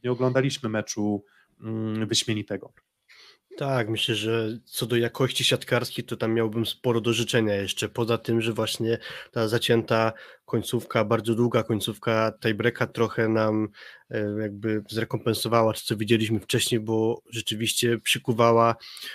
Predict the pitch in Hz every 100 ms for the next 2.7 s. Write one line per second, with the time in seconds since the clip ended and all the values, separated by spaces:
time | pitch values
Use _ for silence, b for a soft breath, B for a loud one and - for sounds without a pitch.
0 | B 120 123 110 110 98 107 107 107 110
1 | 113 110 110 110 - 110 104 110 107 110
2 | 107 110 117 113 110 -